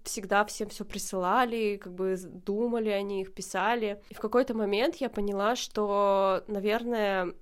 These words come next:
хорошо, что это всё получилось, потому что сейчас у меня есть друзья здесь, в Польше, и я просто на сто процентов уверена, что они отнесутся к нашему переезду по-другому. А те друзья, которые остались, ну, наверное, это были просто не те люди.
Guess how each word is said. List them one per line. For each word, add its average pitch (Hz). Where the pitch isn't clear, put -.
хорошо, 214
что 214
это 196
всё -
получилось, 208
потому 214
что 202
сейчас 254
у -
меня 226
есть 208
друзья 190
здесь, 196
в -
Польше, 214
и -
я 208
просто -
на 196
сто -
процентов 220
уверена, 226
что 196
они 202
отнесутся 226
к -
нашему 208
переезду 190
по-другому. 180
А 208
те 202
друзья, 233
которые 214
остались, 269
ну, 240
наверное, 240
это 214
были 208
просто 202
не 190
те 190
люди. 175